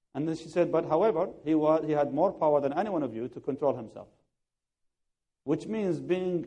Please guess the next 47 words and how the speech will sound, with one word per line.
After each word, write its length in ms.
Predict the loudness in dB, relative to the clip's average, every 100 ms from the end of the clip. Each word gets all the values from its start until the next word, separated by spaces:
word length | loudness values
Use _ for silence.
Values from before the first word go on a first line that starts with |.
| -4
you 80 | -4
know, 80 | -4
affectionate 560 | 0 0 0 -2 -2
with 160 | -2 -4
the 100 | -6
spouse, 380 | -6 -8 -8 -12 _ _ _ -8
not 200 | -4 0
just 140 | -2 -2 -4
any, 200 | -2 -2
not 200 | -2 0
just, 160 | -2 -2
you 80 | -4
know, 80 |
kind 160 | -2 -2
of 60 | 2
warm 200 | 2 0
affection, 520 | -6 -10 -8 -8 0
even 220 | 2 2
actually 320 | 0 -2 -4
passionate 560 | -6 -6 -8 -8 -10 -10
affection, 580 | -10 -10 -10 -10 -12 -12 -16 _ _ _ -2
it 100 | -2
is 140 | -4
still 320 | -2 0 2
permissible. 640 | 0 -2 -4 -6 -12 -16 -20 _ _ _ _ _ _ _ -6
That 140 | -6
is 80 | -2
still 200 | 0 2
permissible 460 | 2 -2 -4 -8
during 180 | -6 -4
the 60 | -2
day 300 | -2 -2 -2 -10 -20 _ -4
of 180 | -4 -2
the 60 |
month 240 | -2 -4 -6
of 60 |
Ramadan. 420 | -6 -2 0 0 2
Obviously, 640 | 2 4 0 2 -2 -2 -10 0
uh, 20 |
uh, 380 | 2 2 0 -6
people, 340 | -4 -2 0 2
they 80 |
need 220 | 2 0 0
to 260 | -2 -2 -4
know 220 | -2 2
their 120 | 2 0
boundaries. 480 | 0 -2 -4 -6